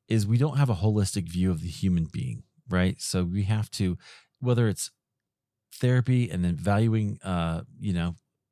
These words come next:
psychology or physiology, right? And valuing the fact that you had all these warning signs in your, in your body, right? You, you,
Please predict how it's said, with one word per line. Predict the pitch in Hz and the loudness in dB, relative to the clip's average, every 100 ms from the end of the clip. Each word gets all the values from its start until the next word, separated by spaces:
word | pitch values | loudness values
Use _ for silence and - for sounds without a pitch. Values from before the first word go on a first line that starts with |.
| _ _ _ _ _ _ | _ _ _ _ _ _
psychology | - - - 117 127 113 120 120 - - - _ _ - | -10 -10 -4 0 2 2 0 -2 -8 -20 -20 _ _ -2
or | 131 135 95 101 123 - _ _ _ _ _ _ _ _ _ | 0 2 2 2 -2 -8 _ _ _ _ _ _ _ _ _
physiology, | - - 117 104 90 82 82 107 113 | -10 -2 0 2 0 0 0 -4 -4
right? | 101 107 - | -2 -2 0
And | 107 101 - | 0 0 -4
valuing | 95 101 117 127 117 | -2 0 2 4 2
the | |
fact | 98 92 87 - | 2 0 -2 -2
that | 101 90 87 - - _ _ | -2 -2 -2 -8 -18 _ _
you | 139 | 2
had | 175 | 2
all | 160 | 4
these | 135 98 | 4 2
warning | 92 123 151 101 | 2 2 2 0
signs | - 92 92 - | 0 0 -2 -4
in | 117 117 | 0 2
your, | 117 95 87 - - | 2 0 -2 -12 -2
in | 123 | 0
your | 98 | 0
body, | 78 123 151 92 | 2 2 2 2
right? | 85 107 | 0 0
You, | 110 123 123 | 2 0 0
you, | 117 | -2